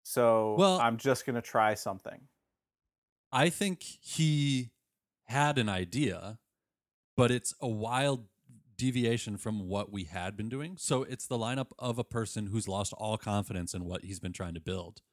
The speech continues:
Speaker 1: Mm-hmm.
Speaker 2: You know, we have two results that were not great. They were not, honestly, we spent a lot of time last week moaning about it, but they weren't killer, like,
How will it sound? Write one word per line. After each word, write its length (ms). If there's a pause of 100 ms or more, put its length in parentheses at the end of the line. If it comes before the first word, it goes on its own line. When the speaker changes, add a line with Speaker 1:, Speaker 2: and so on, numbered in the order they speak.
(120)
Speaker 1:
Mm-hmm. 260 (200)
Speaker 2:
You 80
know, 120
we 180
have 220 (400)
two 160
results 420
that 120
were 120
not 440 (260)
great. 480 (100)
They 60
were 80
not, 180 (160)
honestly, 800 (580)
we 160
spent 220
a 40
lot 120
of 100
time 220
last 240
week 140 (120)
moaning 480
about 260
it, 160 (140)
but 240 (760)
they 200
weren't 340 (480)
killer, 800
like, 300